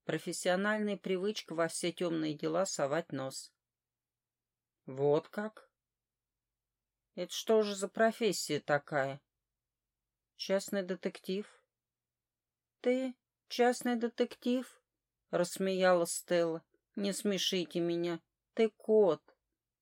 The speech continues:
Нежный и сильный кот. А частный детектив —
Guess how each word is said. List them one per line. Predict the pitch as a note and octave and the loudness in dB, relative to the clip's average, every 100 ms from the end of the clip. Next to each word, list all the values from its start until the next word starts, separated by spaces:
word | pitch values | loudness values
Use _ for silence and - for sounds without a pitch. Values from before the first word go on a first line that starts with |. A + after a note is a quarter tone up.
| - | -6
Нежный | C#3 E3 F#3+ F#3+ - A2+ - | -2 0 0 -4 -8 -10 -10
и | - E3 | -14 -10
сильный | - G#3+ A3 A3 A3 | -4 -2 0 0 0
кот. | - - C#3+ B2 - _ _ _ _ _ - | -2 -2 -2 -2 -8 _ _ _ _ _ -2
А | F3 | 0
частный | - A3+ - A#3 | 2 0 0 -2
детектив — | G#3+ G#3+ G#3+ - - C4+ | 0 0 0 0 -4 -6